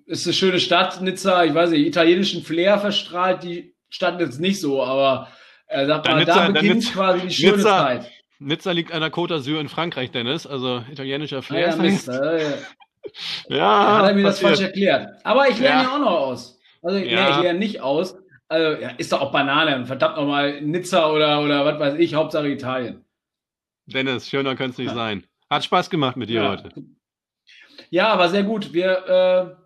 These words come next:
Speaker 1: äh, ja, Thomas, wir müssen nochmal so ein bisschen, einmal so eine, so eine, ich, ah, die müssen morgen nochmal einen Dreier holen,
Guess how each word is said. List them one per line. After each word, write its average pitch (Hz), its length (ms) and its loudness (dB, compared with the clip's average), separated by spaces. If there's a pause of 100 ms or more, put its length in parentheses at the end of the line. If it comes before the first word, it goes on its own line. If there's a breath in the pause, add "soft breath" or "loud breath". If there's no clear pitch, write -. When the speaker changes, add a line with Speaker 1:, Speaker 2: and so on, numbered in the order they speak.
(100)
Speaker 1:
äh, - 60 -10
ja, - 440 -4 (220)
Thomas, 190 300 -2
wir 175 80 -4
müssen 208 180 -6
nochmal 208 220 -4
so 208 80 -10
ein 214 80 -10
bisschen, 220 320 -8
einmal 240 320 2
so 220 80 -2
eine, 220 160 -4
so 208 80 -6
eine, 208 280 -2
ich, - 340 -10
ah, 180 340 -2 (340 loud breath)
die 185 80 -4
müssen 240 280 0
morgen 247 240 4
nochmal 226 200 4
einen 202 100 2
Dreier 202 280 4
holen, 123 340 -4